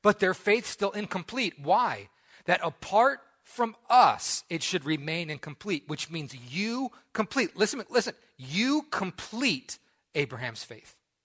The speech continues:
You complete the faith of Moses. You take what they only received in part and you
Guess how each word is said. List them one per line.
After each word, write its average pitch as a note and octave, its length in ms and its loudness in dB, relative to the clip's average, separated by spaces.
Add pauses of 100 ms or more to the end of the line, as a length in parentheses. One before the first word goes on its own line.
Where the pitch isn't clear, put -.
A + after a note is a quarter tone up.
(800)
You F3+ 460 -2
complete A#3+ 600 -4
the E3 80 -6
faith D#3 300 -8
of B2+ 80 -8
Moses. A#2+ 560 -10 (1300)
You F3 260 0
take F3+ 600 0 (380)
what G3+ 280 6
they G#3 200 8
only B3 260 8
received A3 540 0
in G3+ 120 -2
part E3 460 2 (240)
and F3 160 -2
you G3+ 160 -2